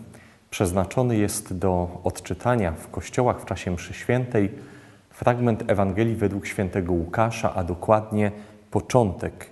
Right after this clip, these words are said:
jego Ewangelii. Tak się składa, że już we wstępie święty Łukasz chce w jakiś sposób, y, uargumentować, dlaczego pisze Ewangelię,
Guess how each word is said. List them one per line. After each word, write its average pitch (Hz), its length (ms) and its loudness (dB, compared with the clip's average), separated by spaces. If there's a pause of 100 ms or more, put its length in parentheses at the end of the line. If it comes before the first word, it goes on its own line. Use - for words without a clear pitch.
jego 95 340 2
Ewangelii. 87 680 0 (1500)
Tak 156 160 4
się 147 120 2
składa, 151 400 2
że 113 320 2 (480)
już 107 460 -2
we 95 180 0
wstępie 139 680 0 (460)
święty 151 360 2
Łukasz 131 340 2
chce 110 400 2 (580)
w - 40 -2
jakiś 110 240 0
sposób, - 760 -2 (520)
y, 90 420 2
uargumentować, 95 1120 2 (360)
dlaczego 113 380 2
pisze - 340 -2
Ewangelię, 85 640 0